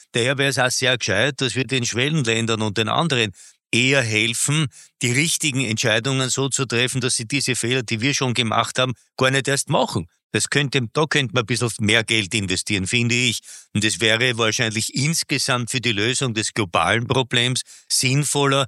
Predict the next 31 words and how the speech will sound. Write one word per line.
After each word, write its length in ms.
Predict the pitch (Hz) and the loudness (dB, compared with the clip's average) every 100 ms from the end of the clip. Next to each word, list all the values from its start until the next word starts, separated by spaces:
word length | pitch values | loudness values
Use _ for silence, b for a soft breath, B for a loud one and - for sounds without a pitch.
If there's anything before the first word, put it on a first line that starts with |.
| B B B | B B B
als 160 | 113 123 | -2 0
wenn 140 | 123 | 0
man 120 | 127 | 2
noch 220 | 120 143 | 0 0
so 160 | - 139 | -2 -2
viel 400 | - 127 131 135 b b | 0 0 0 0 b b
Verzicht 640 | - 104 - 120 131 - | -4 -2 0 0 -2 -2
und 200 | 117 107 | 0 0
Askese 680 | 107 104 - 101 110 - 123 b b b | 0 -2 -2 0 0 0 -2 b b b
für 180 | 120 127 | -2 0
uns 220 | 127 - | 0 2
selber 260 | 117 107 | 2 2
predigt. 440 | 92 92 85 85 - b b | 0 0 0 -2 -8 b b
Aber 220 | - 120 117 - | -2 0 -2 -2
nochmal, 300 | 196 156 - _ _ | 0 0 -4 _ _
meine 300 | - 131 156 | 0 0 2
These 460 | 147 139 156 196 175 | 0 0 0 0 -2
ist, 360 | 170 175 - - _ _ _ | -2 -2 -2 -6 _ _ _
äh, 300 | - 127 135 - - - _ - | -2 0 0 -2 -10 -20 _ 0
ja, 400 | 117 113 202 190 - | 2 4 2 -2 -4
die 80 | |
Probleme 460 | 123 123 131 135 131 | -2 0 0 0 0
nicht 300 | 113 107 - | -2 -2 -2
leugnen, 720 | 95 95 113 135 180 220 190 - _ _ | 2 2 2 0 -2 -2 -6 -14 _ _
sie 220 | - 127 | -4 -2
wirklich 360 | 143 139 123 - | 0 -2 -6 -2
annehmen 640 | 120 143 151 165 165 156 | 0 2 0 0 0 0
und 180 | 139 113 - | 0 -2 -4
mit 300 | 160 131 - - | 0 0 0 -4
vielen 580 | - - 165 185 165 | -2 0 0 2 2
Profis, 560 | 135 127 151 156 151 - | 2 2 2 0 -2 -4